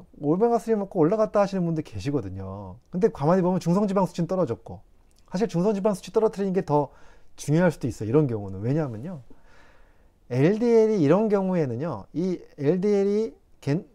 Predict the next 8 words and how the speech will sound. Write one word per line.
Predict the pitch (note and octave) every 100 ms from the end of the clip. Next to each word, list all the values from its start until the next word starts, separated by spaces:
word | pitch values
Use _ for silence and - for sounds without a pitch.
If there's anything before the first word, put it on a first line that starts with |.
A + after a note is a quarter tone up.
| _
그 | D#3 D3+ C3+
오메가쓰리가 | C3 D3 A3+ A#3 A3+ A3 G#3 G3+ G#3 G3+ - _ _ _ _ _ _ _ _ _ -
올라가고 | D3 E3 G3 F#3 F3+ G#3 -
중성지방이 | D3+ F3+ F#3+ G3 F#3+
떨어지면서 | B3 B3+ A#3+ A#3 A3+ F#3+
엘디엘이 | D3 D3 D#3+
올라가는 | C#3+ C3 B2+ B2 A#2+
경우에 | A2+ A2 A2+ A2+